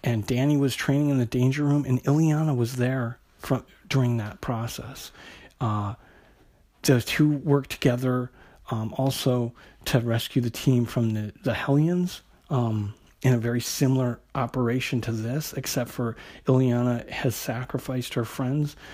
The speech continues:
uh, essentially giving the battle, losing the battles here,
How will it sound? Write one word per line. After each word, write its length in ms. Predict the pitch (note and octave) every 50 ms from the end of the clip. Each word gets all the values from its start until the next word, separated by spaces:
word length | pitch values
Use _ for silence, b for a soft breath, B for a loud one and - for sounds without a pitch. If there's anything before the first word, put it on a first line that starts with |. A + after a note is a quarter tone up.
| B B B B B -
uh, 260 | C#3+ A#2+ A2+ G#2+ G2+ - B B B B B B B -
essentially 540 | C3 - - D3 C3+ - - C#3 B2+ A#2 B B B B B - -
giving 480 | C3 C#3 B2+ C3+ C#3+ C#3 C3+ A#2+ - - -
the 120 | B2+ B2+ A2
battle, 680 | A2+ A#2+ G#2+ A2 A2+ B2 C3 C#3 D3+ D#3+ D#3 - _ _ _ _ _ -
losing 480 | - B2+ B2+ C3 C#3 C3 C3+ C3+ C3 A#2+
the 120 | - A2+ G#2
battles 600 | G2 - - G2 G2+ A#2 C3 C#3+ D3+ D#3+ D3+ -
here, 420 | - - D3+ C#3+ D3+ E3+ E3+ D#3